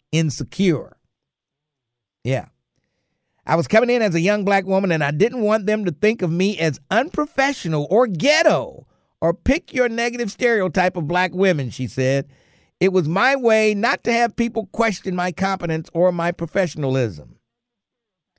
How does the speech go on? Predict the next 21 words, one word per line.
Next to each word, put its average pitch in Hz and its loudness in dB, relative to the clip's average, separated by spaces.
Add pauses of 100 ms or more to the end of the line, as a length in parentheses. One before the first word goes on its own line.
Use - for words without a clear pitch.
(580)
And 127 -2
for 135 -4
many 165 0
black 170 -2
and 170 -4
brown 170 0
workers, 170 2
this 180 0
is 180 0
the 185 0
routine 180 0 (340)
or 151 0
familiar, 214 0
uh, 185 2
uh, 165 -2
as 175 0
breathing. 151 0 (220)
Lawless 190 0
was 156 -2 (120)
code 254 4
switching, 202 -2